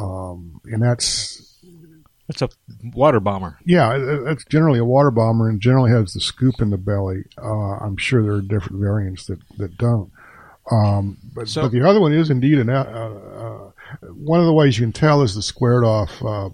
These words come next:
Speaker 1: uh, vertical stabilizer is the C L two fifteen versus the rounded vertical stabilizer is the, uh, um,
Speaker 3: Oh, okay.
Speaker 1: Grumman
Speaker 3: I see that now.
Speaker 1: Albatross.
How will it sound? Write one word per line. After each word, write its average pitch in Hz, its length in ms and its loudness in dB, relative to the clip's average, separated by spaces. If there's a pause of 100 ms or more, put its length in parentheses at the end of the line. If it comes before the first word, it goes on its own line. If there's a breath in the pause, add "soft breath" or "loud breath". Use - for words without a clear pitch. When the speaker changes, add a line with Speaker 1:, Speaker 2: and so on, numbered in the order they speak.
(100)
Speaker 1:
uh, 95 300 -8
vertical 107 320 -2
stabilizer 95 840 -2
is 92 140 -6
the 101 60 -8
C 98 320 -2
L 98 120 0
two 101 200 -4
fifteen 95 640 -4 (460 soft breath)
versus 104 380 -2
the 95 100 -4
rounded 107 600 0
vertical 101 340 -6
stabilizer 87 880 -8
is 90 320 -10
the, 90 300 -10
uh, 85 380 -16
um, 90 240 -12
Speaker 3:
Oh, 139 520 -10
okay. 120 180 -16
Speaker 1:
Grumman 110 260 0
Speaker 3:
I - 20 -2
see 98 60 -2
that - 20 -2
now. 98 60 -2
Speaker 1:
Albatross. 113 540 -10